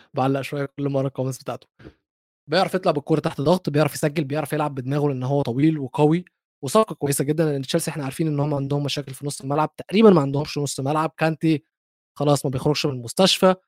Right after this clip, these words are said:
جورجينيو كان في إشاعات إن هو هيمشي أصلًا، ما فيش غير كوفاسيتش لوحده هو اللي بيلعب، لأن لوفس تشيك وجالاجر الاتنين دول لا يعتمد عليهم. وكوفاسيتش ما يعرفش إن هو يشيل لوحده في السيستم بتاع،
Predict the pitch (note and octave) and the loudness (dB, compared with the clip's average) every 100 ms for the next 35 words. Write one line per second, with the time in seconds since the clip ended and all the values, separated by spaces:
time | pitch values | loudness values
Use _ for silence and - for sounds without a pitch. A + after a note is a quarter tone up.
0 | _ - C3+ C3+ C3+ F3+ - C#3+ E3 D3+ | _ -8 -2 0 4 2 2 -4 -2 -2
1 | C#3+ D3 C#3 C3+ D3 B2 D3 - D3+ F3 | 0 -2 -2 0 0 2 0 0 0 0
2 | - E3+ D#3+ _ _ - C#3 F3+ D#3+ E3 | 4 2 2 _ _ -12 -2 0 4 2
3 | _ - F3+ E3+ E3 - C#3+ D3+ C#3+ C#3 | _ 2 4 4 2 -2 0 2 0 0
4 | D3 C#3+ C3+ C3+ D#3+ - - F3 E3 D#3 | -2 -2 -4 -2 -2 -2 -6 -4 -2 -2
5 | D#3+ D#3+ D#3 D#3+ C#3+ D#3 D#3 D3+ D3 D3+ | 0 0 -4 -16 -10 -6 -2 0 2 0
6 | C3 C#3 C#3 B2 B2+ D3 D#3 D3+ _ _ | -2 -4 -6 -6 0 2 2 -4 _ _
7 | _ _ _ _ _ _ _ _ _ _ | _ _ _ _ _ _ _ _ _ _
8 | C#3+ D3+ C#3+ - C#3+ C#3+ C#3+ - - B2+ | 0 2 2 0 -4 -2 -4 -4 -6 -4
9 | C3+ C3+ F3 - C#3 C3 C#3+ C3+ - C#3+ | -2 0 0 -2 -4 -2 0 -2 -4 -4
10 | C3 C3+ - D3+ C#3 _ _ _ C3+ B2 | -2 -2 -4 -8 -8 _ _ _ -10 -4
11 | C#3+ - C3+ C3 C3+ C#3 C#3+ | -6 -4 -6 -4 -2 0 -2